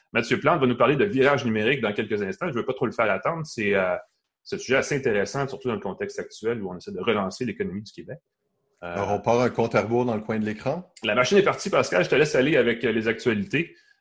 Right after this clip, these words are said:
Speaker 1: Euh, la première m'intéresse un peu parce que on parle beaucoup de systèmes de surveillance, tu sais, puis de choses comme ça. Puis les caméras Wi-Fi peuvent servir de système de surveillance.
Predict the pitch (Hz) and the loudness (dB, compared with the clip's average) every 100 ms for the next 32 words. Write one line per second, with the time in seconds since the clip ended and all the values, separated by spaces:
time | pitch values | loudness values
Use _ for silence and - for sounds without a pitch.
0 | - 92 95 95 95 92 90 85 - - | -4 2 4 4 2 2 0 -4 -4 0
1 | 131 277 190 127 151 - 143 113 233 131 | 2 4 4 6 4 4 2 4 4 4
2 | - 120 - - - - - 131 113 113 | 4 2 2 -10 -20 -16 -2 -2 0 -4
3 | 127 127 98 - - 135 135 113 107 98 | 0 0 0 -6 -4 -2 -2 -4 -2 0
4 | 110 139 - 131 127 104 95 95 120 113 | 0 -2 -4 -6 -6 -6 -4 -4 -6 -6
5 | 98 - 143 - 104 - 101 - 127 117 | -6 -2 -2 -4 -10 -8 -6 -2 0 2
6 | 156 131 98 - 143 135 151 147 - 101 | 2 2 2 -2 -4 -2 0 0 -2 -4
7 | 95 120 95 - 98 92 92 90 120 135 | -4 -6 -8 -10 -10 -8 -8 -8 -8 -10
8 | - _ | -16 _